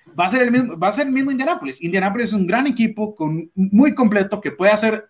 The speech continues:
de todo. Eh, bien, nada espectacular, pero de todo lo hace bien. Entonces es un equipo peligroso,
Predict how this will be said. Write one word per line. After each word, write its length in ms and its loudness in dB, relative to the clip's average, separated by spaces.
de 180 -2
todo. 460 4
Eh, 340 0
bien, 360 -2
nada 580 4
espectacular, 1160 -2
pero 220 2
de 60 -8
todo 220 4
lo 120 2
hace 180 -2
bien. 300 -2
Entonces 200 0
es 60 0
un 60 0
equipo 360 -2
peligroso, 520 -4